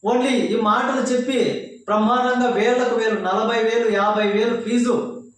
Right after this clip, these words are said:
తీసుకున్న వాళ్ళని కూడా నేను చూశానండి. ఇలా, "ఇది అక్కడ ఉంది, ఇది ఉంది, ఇది ఈ శాస్త్రం ప్రకారమే మేము ఇస్తున్నాము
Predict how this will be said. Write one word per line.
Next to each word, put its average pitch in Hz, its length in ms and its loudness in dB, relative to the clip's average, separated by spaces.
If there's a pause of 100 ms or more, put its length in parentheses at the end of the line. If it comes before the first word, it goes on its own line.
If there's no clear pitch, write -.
(480)
తీసుకున్న 240 340 -2
వాళ్ళని 233 340 0
కూడా 233 140 0
నేను 196 260 -4
చూశానండి. 190 580 -4 (280)
ఇలా, - 480 0 (320)
"ఇది 202 120 -2
అక్కడ 240 260 0
ఉంది, 240 200 2
ఇది 233 240 -2
ఉంది, 233 140 -4
ఇది 214 180 -2
ఈ 240 560 0
శాస్త్రం 233 340 -2
ప్రకారమే 214 460 0
మేము 202 240 -2
ఇస్తున్నాము 202 680 -2